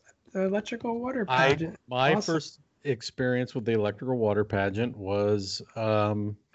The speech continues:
Speaker 2: when I was a kid, my first trip, uh, back in the early eighties, um, going to the Hoop-Dee-Doo Revue and then walking out into the, you know, the Hoop-Dee-Doo's kinda close to the bay there. And you walk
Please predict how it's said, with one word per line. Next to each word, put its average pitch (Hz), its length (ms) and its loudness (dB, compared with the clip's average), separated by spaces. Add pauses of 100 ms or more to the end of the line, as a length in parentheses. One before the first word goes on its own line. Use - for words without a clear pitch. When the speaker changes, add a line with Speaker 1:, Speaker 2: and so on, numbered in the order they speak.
(200)
Speaker 2:
when 120 240 6
I 117 160 6
was 135 180 6
a 151 40 2
kid, 143 420 4 (420)
my 113 240 4
first 131 340 2
trip, 113 380 4 (520)
uh, 107 360 4
back 104 320 0
in 120 80 -2
the 104 60 -4
early 113 360 0
eighties, 113 540 0 (180)
um, 110 420 2
going 113 300 2
to 117 100 0
the 95 100 2
Hoop-Dee-Doo 113 500 2
Revue 110 720 4
and 104 340 2
then 101 240 2
walking 98 460 2
out 107 360 2
into 107 260 0
the, 107 460 4 (100)
you 113 140 0
know, 104 140 2
the 98 120 2
Hoop-Dee-Doo's 110 640 2
kinda 107 360 0
close 117 360 0
to 135 60 -4
the 131 80 4
bay 117 300 6
there. 101 320 2 (400)
And 107 500 4
you 107 140 4
walk 101 460 2